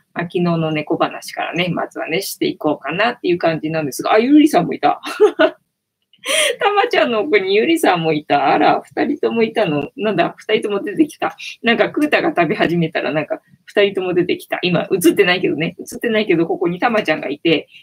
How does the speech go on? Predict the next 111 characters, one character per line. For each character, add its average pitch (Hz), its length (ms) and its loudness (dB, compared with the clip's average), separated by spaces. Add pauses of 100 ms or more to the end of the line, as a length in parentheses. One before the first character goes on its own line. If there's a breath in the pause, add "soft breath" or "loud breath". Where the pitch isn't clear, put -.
ゆ 247 140 2
り 190 80 -2
さ 170 140 0
ん 143 60 -4
が 147 80 -6
い 143 100 -8
て、 - 260 0 (220)
で、 214 160 -2
ぐ 269 120 -4
ー 247 60 -8
ち 170 100 2
ゃ - 20 4
ん 143 40 -2
が 147 60 0
い 160 80 0
つ 147 100 -8
も 139 100 -4
の - 100 -8
と - 100 -16
こ - 120 -6
ろ - 100 -4
に - 120 -8
い - 40 -6
る。 - 160 -16
ぐ - 80 4
ー - 20 -2
ち - 80 2
ゃ 214 40 2
ん - 20 0
い 214 40 -8
つ - 80 -6
も 269 120 0
こ - 80 -14
こ 202 100 4
に 196 100 4
い 196 40 2
る 190 100 0
ん 180 40 -2
だ 160 100 0
け - 120 -16
ど - 100 -18
ね。 175 220 -6
あ 143 100 -6
の、 147 120 -4
て-、 - 180 -12 (120)
見 196 160 4
え 180 80 4
て 165 100 -6
な - 140 -2
い。 - 20 -2
<laughs> - 220 -6
見 302 320 4
え 214 40 -8
て - 160 -8
な 180 120 0
い 156 100 -2
け 156 100 0
ど、 160 120 0 (400 loud breath)
こ - 60 -16
こ 190 100 2
に 175 160 2
ぐ 175 80 6
ー 175 60 4
ち - 80 -4
ゃ - 40 0
ん - 20 0
い 170 60 -10
つ 143 100 -6
も 143 120 -4
い - 20 -4
る 147 140 -4
の 143 120 -6
で、 - 80 -14
い 180 120 -8
つ 202 120 -4
も 185 120 -2
の - 100 -12
パ - 140 -10
タ - 120 -8
ー - 40 -4
ン 226 40 -2
で 254 80 -2
ぐ 214 120 0
ー 175 40 -2
ち 175 80 -4
ゃ 220 60 -2
ん 233 40 -2
は 302 60 -4
こ - 120 -8
こ - 120 -10
に - 180 -16
い - 40 -20
る。 - 80 -20 (420 loud breath)
で、 233 100 -2
ゆ 254 120 -2
り 240 60 -2
さ 214 140 0
ん - 20 -2
は 147 80 -4
見 147 120 0
え 139 60 -4
た - 120 -2
ね。 269 200 -2
<laughs> - 20 -14
ゆ 339 240 6
り 294 140 6
さ 247 160 -2
ん 226 80 -4
が 196 140 -6
ま 170 160 -2
た、 - 240 -10